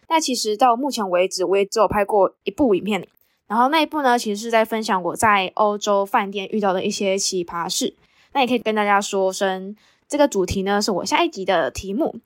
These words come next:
所以大家可以期待一下。好，那我们回归正题。那，那时候呢，我们又只是在限动拍影片嘛。我上传之后呢，就有朋友他回复我限动说，他说呢，听完我的影片，然后他回我说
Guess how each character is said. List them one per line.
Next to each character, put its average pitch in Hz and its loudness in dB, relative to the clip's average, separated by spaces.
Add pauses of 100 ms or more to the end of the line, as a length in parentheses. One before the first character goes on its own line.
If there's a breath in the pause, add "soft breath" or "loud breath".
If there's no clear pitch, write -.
所 - -2
以 214 2
大 202 2
家 202 0
可 214 -4
以 160 -4
期 - -10
待 - -4
一 - -16
下。 - -6 (400)
好， - 2
那 285 6
我 233 2
们 175 -2
回 208 2
归 262 4
正 262 0
题。 - -10 (560)
那， 311 4
那 349 0
时 285 -2
候 269 0
呢， 233 0
我 202 -4
们 214 -4
又 220 4
只 185 -8
是 208 -6
在 220 2
限 226 0
动 208 0
拍 196 -4
影 156 -6
片 202 -4
嘛。 50 -8 (540 soft breath)
我 196 6
上 330 4
传 220 0
之 208 -6
后 240 2
呢， 190 -2
就 240 0
有 185 4
朋 180 -10
友 185 0
他 196 0
回 196 2
复 196 0
我 - 0
限 196 -4
动 190 -2
说， 185 -2 (360 soft breath)
他 277 0
说 330 0
呢， 320 0
听 294 -4
完 277 6
我 220 2
的 185 -6
影 196 -6
片， 196 -4
然 180 -2
后 196 2
他 240 4
回 233 0
我 185 4
说 185 0